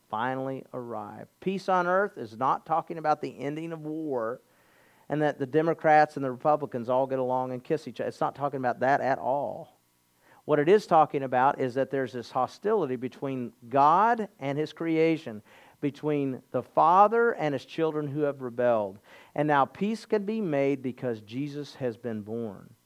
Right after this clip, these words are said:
And so this is what this is talking about. So the greatest rec-, gift we've ever received is this, is this being purified.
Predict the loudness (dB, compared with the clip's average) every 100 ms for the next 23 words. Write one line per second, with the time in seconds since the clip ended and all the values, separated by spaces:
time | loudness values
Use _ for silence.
0 | _ _ _ -6 -4 2 4 4 -2 -4
1 | -2 -2 -4 -8 -8 -4 -4 -4 -4 -4
2 | -4 -6 -8 0 2 2 2 -4 -14 -14
3 | -16 -18 -12 -2 -2 -2 -8 -4 -4 -4
4 | -8 -10 -8 -10 -10 -12 -10 -12 -14 _
5 | _ _ _ -10 -10 -8 -2 -2 -4 -6
6 | -6 -6 -4 -4 -4 -8